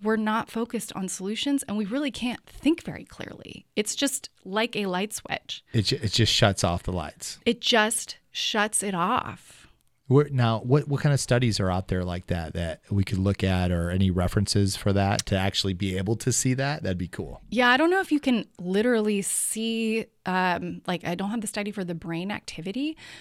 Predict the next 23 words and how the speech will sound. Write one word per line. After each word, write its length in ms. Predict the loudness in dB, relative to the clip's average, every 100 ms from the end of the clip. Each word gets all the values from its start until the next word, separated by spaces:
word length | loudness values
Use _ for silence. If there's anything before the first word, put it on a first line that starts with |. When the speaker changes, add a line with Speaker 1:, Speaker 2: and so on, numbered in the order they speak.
| -8
Speaker 1:
but 80 | -2
you 120 | -2
can 200 | 0 0
certainly 880 | 0 4 2 4 2 2 0 0 -2 -6
research. 540 | -4 -2 0 0 -2
I 40 | -2
mean, 140 | -4
I 80 | -2
don't 100 | -4
have, 160 | -4 -4
like, 160 | -6
the 60 | -4
article 400 | -4 -4 -4 -6
or 160 | -6 2
Speaker 2:
Yeah, 120 | 4
Speaker 1:
whatnot, 200 | 4 2
Speaker 2:
yeah. 20 |
Speaker 1:
but 100 | 2
you 100 | 0
can 160 | 2 2
certainly 520 | 2 4 6 4 4
just 260 | -2 -6 -4
research, 640 | -4 -4 -4 -4 -4 -8